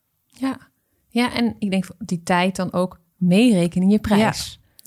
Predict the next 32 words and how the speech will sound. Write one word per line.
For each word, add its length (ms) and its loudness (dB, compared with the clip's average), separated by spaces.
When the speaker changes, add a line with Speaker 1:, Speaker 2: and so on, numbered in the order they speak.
Speaker 2:
Ja, 60 4
dat 180 2
is 80 -2
nog 140 -2
iets 200 0
waar 160 2
ik 60 -2
inderdaad 340 2
zo 220 2
nog 120 2
eventjes 300 -2
over 220 2
Speaker 1:
Ja. 40 2
Speaker 2:
wil 140 4
hebben. 240 2
Want 280 4
we 80 4
zitten 240 4
deze 300 2
dingen 220 4
allemaal 200 4
op 180 0
te 100 -2
noemen. 320 4
Speaker 1:
Ja. 120 0
Speaker 2:
En 400 4
dat 180 2
is 160 -2
ook 200 2
wel, 520 2
ehm, 800 2
eh, 340 -2